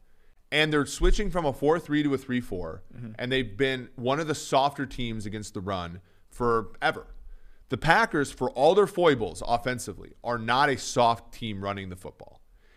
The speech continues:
Speaker 1: And so I think, I think Aaron Rodgers is gonna be able to do enough with the Sammy Watkinses and the, uh, Romeo Doubs and the Randall Cobbs of the world. And I think that when they get a lead, they're gonna be able to control the Minnesota Vikings by running the football.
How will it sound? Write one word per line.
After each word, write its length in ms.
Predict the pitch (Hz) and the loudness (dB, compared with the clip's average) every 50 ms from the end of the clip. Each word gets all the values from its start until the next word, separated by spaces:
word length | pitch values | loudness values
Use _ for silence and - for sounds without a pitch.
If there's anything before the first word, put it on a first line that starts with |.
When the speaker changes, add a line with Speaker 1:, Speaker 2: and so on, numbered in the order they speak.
| - _ - | -20 _ -10
Speaker 1:
And 140 | - 123 117 | -8 -8 -6
so 300 | - - 139 131 123 - - | 0 2 2 2 2 0 0
I 180 | 120 139 156 | 2 2 2
think, 440 | 165 156 - 175 165 147 131 - - _ _ _ _ _ _ _ _ _ _ _ _ _ _ _ _ _ _ _ _ _ _ | 2 -2 -4 -6 -6 -6 -8 -12 -18 _ _ _ _ _ _ _ _ _ _ _ _ _ _ _ _ _ _ _ _ _ _
I 160 | 113 123 147 | 4 4 4
think 200 | 156 147 180 165 | 4 2 -2 0
Aaron 200 | 156 160 156 143 | 0 0 0 2
Rodgers 240 | 139 131 127 127 117 | 2 2 2 2 -2
is 60 | 110 110 | -6 -8
gonna 100 | 113 113 | -8 -6
be 80 | 110 | -4
able 140 | 110 104 107 | -4 -4 -4
to 80 | 101 101 | -6 -6
do 160 | 95 98 98 | -6 -8 -8
enough 340 | 95 98 110 123 143 139 - | -6 0 2 2 2 2 0
with 140 | 143 131 - | -2 -2 -2
the 80 | 127 | -4
Sammy 320 | - - 123 127 127 123 120 | 0 2 4 4 4 2 2
Watkinses 960 | 120 117 117 117 - 131 127 123 120 107 113 123 120 123 120 120 120 117 107 | 2 2 2 0 -2 -6 -8 -8 -8 -8 -6 -6 -4 -4 -4 -4 -6 -6 -6
and 220 | 110 104 104 101 98 | -8 -8 -8 -10 -8
the, 400 | 107 104 101 104 104 101 101 - - | -6 -6 -4 -4 -4 -6 -6 -8 -6
uh, 280 | 101 104 98 95 95 95 98 | -4 -4 -2 -2 -4 -4 -2
Romeo 340 | 113 117 113 117 117 110 | -2 -2 0 0 -2 -2
Doubs 480 | 107 101 113 107 110 113 113 113 107 98 | -2 2 4 6 6 6 4 2 -2 -6
and 100 | 101 98 | -10 -10
the 80 | 98 95 95 87 | -10 -10 -10 -8
Randall 280 | 101 107 117 113 113 107 | -6 -6 -4 -2 -4 -4
Cobbs 460 | - - 113 110 113 117 117 110 113 | -2 0 2 2 2 2 0 -2 -6
of 40 | 120 | -8
the 60 | 120 | -6
world. 380 | 117 123 127 131 131 131 131 - - - _ - - - _ - | -4 -4 -2 -2 -4 -4 -8 -16 -20 -20 _ -20 -20 -20 _ -4
And 80 | 120 | 0
I 100 | 123 123 | 0 0
think 340 | 120 - - 160 175 185 - | 0 0 -2 -2 -2 -2 -4
that 140 | - 165 135 - - - - - _ _ - | -6 -8 -8 -10 -18 -20 -20 -20 _ _ -6
when 200 | 131 127 127 131 | -2 -2 0 0
they 140 | 143 147 | 0 0
get 180 | 131 123 143 139 | 2 2 2 2
a 40 | 135 | 2
lead, 460 | 123 117 123 117 104 85 80 85 92 - _ _ _ _ _ | 0 -2 -4 -4 -4 -6 -12 -14 -16 -20 _ _ _ _ _
they're 240 | 98 117 120 127 131 | 0 2 2 2 2
gonna 100 | 135 131 | 2 0
be 80 | 123 | 0
able 120 | 123 120 117 | -2 -2 -2
to 60 | 113 | -6
control 380 | - 101 90 - - 113 113 110 | -8 -10 -10 -4 -2 -2 -2 -2
the 80 | 107 | -4
Minnesota 340 | 104 101 98 92 - 101 90 | -8 -10 -10 -10 -12 -12 -10
Vikings 380 | 80 82 85 87 - - 87 85 | -10 -10 -10 -10 -10 -14 -16 -14
by 100 | - 90 | -14 -14
running 300 | 90 90 87 85 85 80 | -12 -12 -12 -14 -14 -16
the 60 | 78 - | -18 -16
football. 520 | - 87 80 - - 50 50 - - - | -16 -18 -16 -14 -16 -16 -14 -16 -20 -20